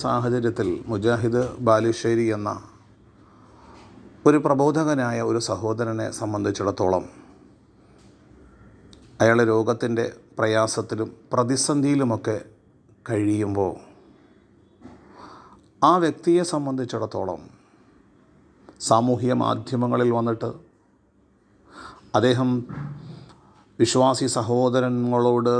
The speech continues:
ദുആ കൊണ്ട് വസിയത്ത് ചെയ്യുന്ന ആ ഓഡിയോ ക്ലിപ്പ് കേൾപ്പിച്ചിട്ട്, "കണ്ടില്ലേ, കേട്ടില്ലേ,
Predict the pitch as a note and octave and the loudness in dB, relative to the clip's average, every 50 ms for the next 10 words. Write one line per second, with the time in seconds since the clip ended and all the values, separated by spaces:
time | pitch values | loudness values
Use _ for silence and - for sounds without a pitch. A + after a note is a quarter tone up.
0 | A#2+ A2 A2+ G#2 - G#2 A#2 B2+ B2+ A#2+ B2 A#2+ A#2+ B2 A#2+ A2+ A2 - - - | 0 -2 -2 -2 0 2 0 0 0 -2 -2 -2 0 0 0 -2 -2 -4 -4 -4
1 | A#2 A#2+ B2 A#2+ - B2 A2+ - A#2 A2+ A2 A2+ A2 A2+ A2+ A#2 A#2+ A#2+ B2 - | -2 -2 -2 -4 -4 -6 -6 -4 -4 -2 -2 -2 -2 -2 -2 -2 -2 -4 -6 -4
2 | - A2 A2+ A#2 A2 G#2+ A2 A#2 A#2+ B2 B2+ B2+ B2 B2 B2 A2+ A2+ - - A2 | 0 2 2 4 4 4 2 2 2 2 2 0 0 0 -2 -4 -2 -4 -8 -6
3 | - G#2 G#2 G#2+ - - A#2 - - A#2+ A2 - C3 A#2+ B2+ - - - - - | -4 -4 -4 -4 -4 -6 -10 -8 -8 -12 -10 -8 -10 -10 -10 -14 -20 -20 -20 -20
4 | - - - _ _ _ _ _ _ _ _ _ _ _ - - _ - - - | -20 -20 -20 _ _ _ _ _ _ _ _ _ _ _ -20 -20 _ -20 -20 -20
5 | - _ _ _ - - - - - - - - - - _ - - - - A#2 | -20 _ _ _ -20 -20 -20 -20 -20 -20 -20 -20 -20 -20 _ -12 -4 0 2 4
6 | A#2 A2+ B2 A2 G#2 G#2 F#2+ F2 C2+ A#1 - - - - A#2 A2+ A2+ A2+ A#2+ F#2 | 4 4 4 4 2 0 -2 -2 -6 -8 -16 -12 -6 -4 -4 -4 -4 -4 -4 -4
7 | F#2+ G2 F#2+ | -4 -4 -6